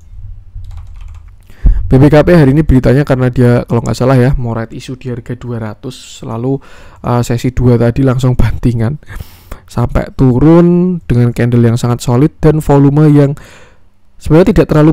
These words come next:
besar, cuman dia membesar. <laughs> Tuh kira-kira dia seremnya dia udah break out, break down low ini.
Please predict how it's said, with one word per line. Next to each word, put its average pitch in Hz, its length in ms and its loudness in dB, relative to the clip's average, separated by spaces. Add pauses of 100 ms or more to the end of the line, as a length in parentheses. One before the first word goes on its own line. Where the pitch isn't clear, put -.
besar, 120 400 0
cuman 139 320 -2
dia 147 160 4
membesar. 120 720 -4
<laughs> - 0 - (1120)
Tuh 127 220 2
kira-kira 117 420 0
dia 151 380 2
seremnya 151 400 0
dia 175 160 4
udah 139 180 4
break 131 160 2
out, 131 240 -4
break 139 160 0
down 120 240 2
low 131 320 4
ini. 113 160 -2